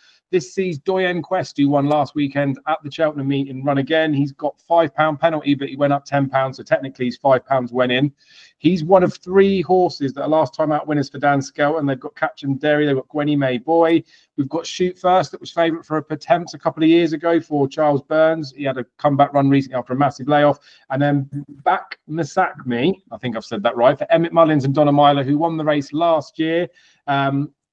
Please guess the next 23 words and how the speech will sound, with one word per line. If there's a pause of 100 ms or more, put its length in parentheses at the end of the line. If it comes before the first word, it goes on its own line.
(480)
with
the
late
Slate
Lane.
Look,
it's
a,
it's
a
race
that's
had
some
good
winners
in
the
past.
Paisley
Park's
won
this,